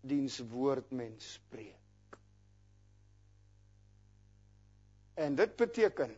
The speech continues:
as jy die wêreld se geldsak beheer, dan kan jy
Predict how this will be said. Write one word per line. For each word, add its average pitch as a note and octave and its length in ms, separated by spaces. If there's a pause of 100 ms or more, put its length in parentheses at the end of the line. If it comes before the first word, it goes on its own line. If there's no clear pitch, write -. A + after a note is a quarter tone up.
as F#3+ 200
jy F#3 100
die F3+ 140
wêreld A3 680
se G3 160
geldsak D3 720
beheer, A2 640 (1700)
dan E3 320
kan A3+ 280
jy B2 520